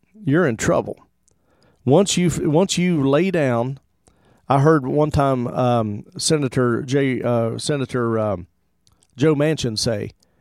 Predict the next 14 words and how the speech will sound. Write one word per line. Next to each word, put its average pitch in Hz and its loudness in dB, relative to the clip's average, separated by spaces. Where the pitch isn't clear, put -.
uh, 123 2
he 123 0
said, 131 0
"When 147 -4
you 156 2
say 175 2
that 160 -2
you're 160 2
done, 185 0
you 120 -2
probably 139 2
are." 107 -2
So 139 6
look, 160 2